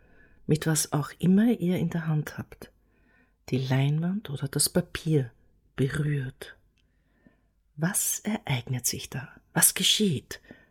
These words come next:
Ihr beobachtet. Was passiert? Was passiert mit meiner Linie? Was passiert mit meiner Fläche?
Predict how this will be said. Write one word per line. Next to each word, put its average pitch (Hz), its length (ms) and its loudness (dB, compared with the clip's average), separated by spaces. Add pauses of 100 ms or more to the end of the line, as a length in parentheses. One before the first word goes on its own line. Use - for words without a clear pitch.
(400)
Ihr 139 160 -4
beobachtet. 135 800 -4 (640)
Was - 160 -2
passiert? - 720 0 (720)
Was 196 220 -2
passiert - 680 -2
mit 151 260 -6
meiner 123 300 -6
Linie? 135 500 -8 (1120)
Was 139 220 0
passiert - 420 0
mit 107 140 -4
meiner 104 200 -4
Fläche? - 480 -4